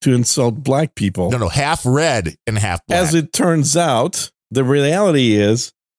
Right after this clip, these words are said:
Speaker 1: this is a Native American boy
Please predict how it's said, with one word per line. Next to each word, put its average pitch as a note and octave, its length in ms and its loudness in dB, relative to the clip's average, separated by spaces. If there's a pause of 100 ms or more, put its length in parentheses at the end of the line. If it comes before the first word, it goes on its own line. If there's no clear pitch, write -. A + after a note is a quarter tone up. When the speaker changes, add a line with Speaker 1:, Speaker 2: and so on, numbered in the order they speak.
(140)
Speaker 1:
this F#3 260 0
is F3+ 340 2 (400)
a D#3 200 2
Native F3+ 500 2
American E3 760 2
boy G2+ 580 2